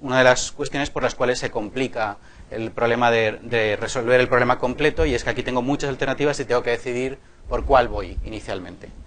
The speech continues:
Alternativamente, si en lugar de, de comenzar en el sitio, eh, inicial,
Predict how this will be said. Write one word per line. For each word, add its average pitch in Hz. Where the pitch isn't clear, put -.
Alternativamente, 185
si -
en 131
lugar 139
de, 165
de 147
comenzar 156
en 139
el 120
sitio, 139
eh, 131
inicial, 139